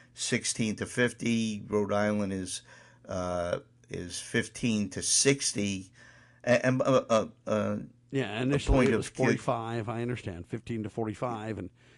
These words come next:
Speaker 2: uh, so this is what I mean, though. The semantics,
Speaker 1: Yeah.
Speaker 2: the details changed. And as a result, it's very hard for people to embrace an idea which they don't understand because of the propaganda,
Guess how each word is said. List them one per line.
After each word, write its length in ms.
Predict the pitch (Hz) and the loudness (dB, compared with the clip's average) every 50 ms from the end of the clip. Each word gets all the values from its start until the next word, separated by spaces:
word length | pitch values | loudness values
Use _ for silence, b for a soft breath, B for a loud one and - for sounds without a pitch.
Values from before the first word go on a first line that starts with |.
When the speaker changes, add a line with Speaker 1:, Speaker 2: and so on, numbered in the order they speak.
| b - | b -8
Speaker 2:
uh, 140 | - 139 143 | -6 -4 -2
so 120 | 107 156 | 0 0
this 120 | 160 170 165 | 0 0 0
is 80 | 135 | 2
what 120 | 147 147 143 | 2 4 4
I 40 | 135 | 4
mean, 200 | 135 143 139 127 | 4 4 4 4
though. 120 | 117 107 | 4 2
The 100 | 104 104 | 0 -2
semantics, 500 | - - 123 135 151 165 - - 110 - | -4 -4 -2 -2 0 2 4 4 4 2
Speaker 1:
Yeah. 0 | |
Speaker 2:
the 100 | - 120 | 0 -4
details 460 | 110 127 151 - 160 135 110 107 104 | -4 -4 -4 -2 -2 -2 -2 -2 -4
changed. 340 | - - 117 101 104 107 110 | -6 -6 -6 -6 -4 -6 -6
And 100 | 120 139 | -4 -2
as 120 | 143 135 | 0 0
a 40 | 143 | 0
result, 380 | 151 156 147 139 175 180 269 196 | 0 0 0 0 0 0 -2 -4
it's 120 | 135 113 | -8 -6
very 300 | 120 151 151 175 262 190 | -6 -6 -6 -4 -6 -6
hard 460 | 131 135 160 170 165 160 160 147 131 B B B B B B B B B | -4 -2 0 0 0 0 -2 -4 -6 B B B B B B B B B
for 120 | - 147 | -6 -4
people 220 | 117 135 147 143 127 | -2 -2 0 2 2
to 80 | 131 127 | 4 4
embrace 420 | 117 101 117 123 143 147 - - | 4 2 2 0 -2 0 0 0
an 60 | 127 | 0
idea 420 | 120 117 110 98 117 131 139 123 107 | 0 0 -2 0 0 2 4 4 4
which 260 | 101 101 - - - | 2 0 -2 -4 -4
they 140 | 117 113 110 | -4 -2 -2
don't 220 | 107 104 113 110 | -2 0 0 -2
understand 600 | 98 90 85 80 - - - 135 143 151 156 151 | -2 -4 -6 -8 -8 -6 -4 -4 -2 0 0 0
because 240 | 131 104 - 117 98 | 0 0 -2 -2 -4
of 80 | 90 | -4
the 80 | 85 92 | -6 -8
propaganda, 680 | - - 110 101 - 107 98 127 143 151 156 156 160 151 | -8 -6 -6 -6 -6 -6 -6 -4 -4 -2 -2 -2 -4 -4